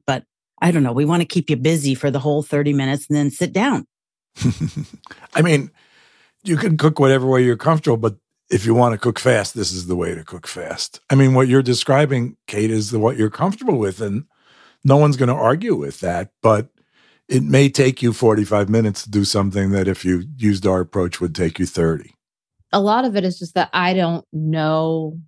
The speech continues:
Speaker 3: cook times and heat management as well as you both. So if I get to a place in the cooking and it's,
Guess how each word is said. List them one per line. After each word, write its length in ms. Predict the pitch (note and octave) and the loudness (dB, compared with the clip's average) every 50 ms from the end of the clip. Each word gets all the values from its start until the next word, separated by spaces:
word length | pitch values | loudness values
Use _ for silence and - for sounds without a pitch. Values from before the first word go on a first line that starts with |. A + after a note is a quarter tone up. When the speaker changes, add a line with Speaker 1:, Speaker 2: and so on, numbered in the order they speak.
| _ _ _ _ _ _ _ _ _ _ _ _ | _ _ _ _ _ _ _ _ _ _ _ _
Speaker 3:
cook 300 | - - A3 G3+ - _ | 0 2 2 2 2 _
times 920 | - - F#3 F3+ E3+ E3+ E3+ E3 D#3+ D#3+ E3 D#3+ D#3+ D#3+ D#3+ D#3 - - - - | -4 -2 0 0 2 0 0 -2 0 0 0 -2 -2 -4 -6 -8 -12 -18 -10 -4
and 360 | - D#3 D3 C#3+ C#3+ C#3 C#3 | -2 -2 -2 -2 -2 -4 -4
heat 340 | C#3+ - - F#3 F3+ - - | -4 0 0 2 2 0 -2
management 1080 | - F3 D3+ D#3 D#3 D3+ D3 - D#3 D3+ D3 D3 D3 D3 D3 C3+ - - - - - _ _ _ _ _ - | -2 -2 0 0 -2 -2 -4 -4 -4 -2 -2 0 0 -2 -2 -4 -6 -10 -16 -16 -16 _ _ _ _ _ 0
as 200 | E3+ E3+ D#3 E3 | 0 0 0 0
well 300 | E3 E3+ E3+ D#3+ D#3+ D#3 | 0 0 2 2 2 0
as 160 | D#3 D3+ E3 | -2 -2 -2
you 140 | G3+ B3 B3+ | -2 -2 0
both. 420 | A3 G#3 F3+ E3+ E3+ E3+ E3 _ | 2 2 2 2 2 0 -2 _
So 560 | _ - - F3+ E3 E3 E3 D#3+ D#3 D#3 D3+ _ _ _ _ _ _ _ - | _ -4 -2 0 0 0 0 0 -2 -4 -6 _ _ _ _ _ _ _ 2
if 500 | G3+ G3 F#3+ F#3 E3+ - _ _ _ _ _ - | 2 2 2 0 -2 -8 _ _ _ _ _ 0
I 120 | F#3+ G3 | 0 0
get 260 | G3 F3+ G3+ F#3+ F#3+ - | 2 2 0 -2 -2 0
to 120 | - G3+ | 0 0
a 60 | F#3+ - | 0 0
place 340 | - G#3+ G3 G3 F#3 - | 0 0 0 0 0 -2
in 100 | G3 F#3 | -2 0
the 100 | F3+ F3 | 0 0
cooking 800 | - - A3 G#3+ G#3+ - G3 F3 E3+ E3+ E3 E3 D#3+ E3 D#3 - | 0 0 -2 -2 0 0 0 0 0 0 0 -2 -2 -4 -4 -4
and 140 | C#3 E3 D#3+ | -2 -2 -4
it's, 100 | D3+ | -4